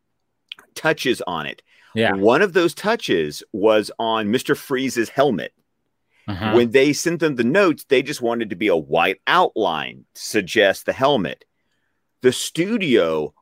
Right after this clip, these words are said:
Speaker 1: on their own, if you go back and look, there's, like, this frosted look to
Speaker 2: Yep.
Speaker 1: Mister Freeze's helmet.
Speaker 2: You could see it, yeah.
Speaker 1: They, without being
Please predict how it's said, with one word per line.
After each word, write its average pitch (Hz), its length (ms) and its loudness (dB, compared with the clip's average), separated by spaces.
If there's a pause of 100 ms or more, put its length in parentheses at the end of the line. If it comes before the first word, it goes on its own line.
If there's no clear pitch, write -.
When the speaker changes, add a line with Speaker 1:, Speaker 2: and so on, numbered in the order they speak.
Speaker 1:
on 160 240 2
their 151 300 4
own, 135 400 2
if - 100 -8
you 131 60 -6
go 170 200 4
back 143 300 0
and 131 140 -4
look, 156 160 -2
there's, 117 140 -4
like, 117 160 -2
this - 200 -4
frosted 98 920 -4
look 160 420 2 (160)
to - 80 -8
Speaker 2:
Yep. 127 80 6
Speaker 1:
Mister - 120 0
Freeze's 151 240 -2
helmet. 170 320 0
Speaker 2:
You 113 100 -8
could - 160 -6
see 151 180 -2
it, 95 200 -2
yeah. 107 300 -6 (240)
Speaker 1:
They, 135 500 6
without 107 580 -2
being 196 300 -8